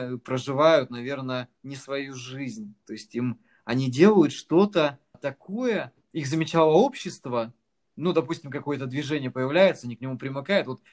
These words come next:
ну, я не знаю, как мы в детстве были там неформалами, панками, неважно. Короче, когда мы носили косухи там и все такое, типа,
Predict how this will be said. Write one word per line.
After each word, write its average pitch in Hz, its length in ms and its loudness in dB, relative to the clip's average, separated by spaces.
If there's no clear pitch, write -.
ну, 151 60 -6
я 147 60 -4
не 151 80 -4
знаю, 151 200 -6
как 139 140 -8
мы 156 120 -4
в - 20 -12
детстве 160 300 -2
были 139 220 -2
там 131 280 -2
неформалами, 147 800 2
панками, 139 520 0
неважно. 139 500 -2
Короче, 131 360 -8
когда 135 160 -4
мы 135 100 -10
носили 139 240 -10
косухи 180 560 -4
там 127 180 -8
и 120 40 -12
все - 140 -16
такое, 185 440 0
типа, 139 380 -4